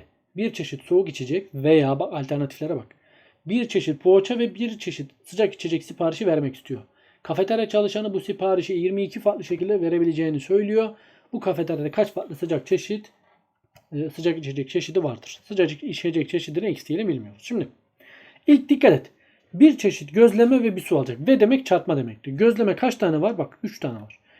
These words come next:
Üç çarpı soğuk kaç tane içecek var? Bir, iki,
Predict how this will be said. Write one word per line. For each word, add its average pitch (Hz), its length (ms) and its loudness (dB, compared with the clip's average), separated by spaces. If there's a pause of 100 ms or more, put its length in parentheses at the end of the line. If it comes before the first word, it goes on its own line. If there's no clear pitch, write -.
(420)
Üç 262 360 0
çarpı 165 460 0 (1000)
soğuk 240 260 4
kaç 185 160 4
tane 160 180 0
içecek 151 360 -2
var? 208 200 0 (540)
Bir, 151 180 -2
iki, 135 380 -10